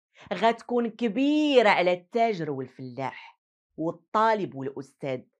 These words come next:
والعاطل والأجير. ويا ربي يزيدنا من عنده الغيث النافع اللي حنا في حاجة كبيرة ليه.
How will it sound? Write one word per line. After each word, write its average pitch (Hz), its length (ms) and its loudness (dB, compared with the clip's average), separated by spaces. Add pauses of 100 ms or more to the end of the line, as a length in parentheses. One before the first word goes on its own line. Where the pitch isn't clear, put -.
(400)
والعاطل 185 840 -6
والأجير. 120 720 -14 (960)
ويا 285 500 12
ربي 226 280 2
يزيدنا 190 360 -4
من 185 140 -4
عنده 170 280 -6
الغيث 185 460 -8
النافع 185 600 -8 (340)
اللي 233 260 0
حنا 208 280 -2
في 196 140 -10
حاجة 185 300 -2
كبيرة 185 840 -2
ليه. - 340 -16